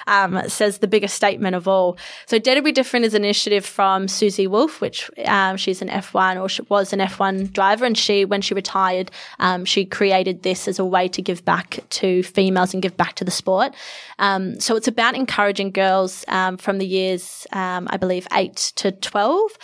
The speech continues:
um, that a motorsport career could be possible. And there's so many different avenues within motorsport that they can choose. And it's showing them that the girls currently competing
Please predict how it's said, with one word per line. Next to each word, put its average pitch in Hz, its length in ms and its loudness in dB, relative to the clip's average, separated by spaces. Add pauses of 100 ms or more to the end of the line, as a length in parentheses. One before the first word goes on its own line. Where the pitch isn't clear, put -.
(320)
um, 196 460 0 (100)
that - 280 -2 (160)
a 220 60 2
motorsport 214 600 0
career 190 440 0
could - 360 -2 (120)
be 170 120 0
possible. 175 580 0
And 208 160 2
there's 185 140 0
so 208 240 4
many 202 160 2
different 190 420 -4
avenues 185 560 -2
within 196 380 -4
motorsport 190 500 0
that - 140 -6
they 185 100 0
can 190 180 -6
choose. 247 380 2
And 196 160 -4
it's - 100 -4
showing 202 380 0
them 190 220 -2 (400)
that - 180 -2 (200)
the 208 60 4
girls 196 440 2
currently 196 640 0
competing 190 800 -2